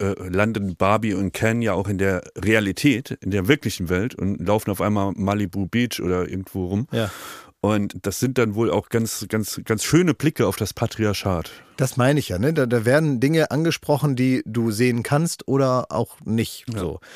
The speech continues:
Speaker 2: Und das ist natürlich, aber ich finde wirklich insgesamt, es ist ja mutig.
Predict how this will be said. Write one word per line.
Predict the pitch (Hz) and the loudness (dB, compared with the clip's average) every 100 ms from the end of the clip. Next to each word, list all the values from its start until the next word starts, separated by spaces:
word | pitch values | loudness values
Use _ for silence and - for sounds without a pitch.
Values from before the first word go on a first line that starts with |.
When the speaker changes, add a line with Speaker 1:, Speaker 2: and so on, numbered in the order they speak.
| - - | -20 -4
Speaker 2:
Und | - | 2
das | 131 143 | 4 4
ist | 143 | 2
natürlich, | 139 135 127 | 2 2 4
aber | 139 - | 4 2
ich | 156 - | 0 2
finde | 185 185 143 | 2 4 2
wirklich | 190 143 - - - _ | 2 0 -2 -10 -20 _
insgesamt, | 175 233 - 117 101 98 92 - _ _ _ _ _ _ _ - | 0 2 2 2 2 0 -2 -12 _ _ _ _ _ _ _ -6
es | 139 | -4
ist | 185 | -2
ja | 180 170 147 - 139 180 415 _ _ _ _ _ _ - | 0 2 2 0 -8 -20 -20 _ _ _ _ _ _ -8
mutig. | 127 143 226 - 90 - | -2 0 0 0 -4 -6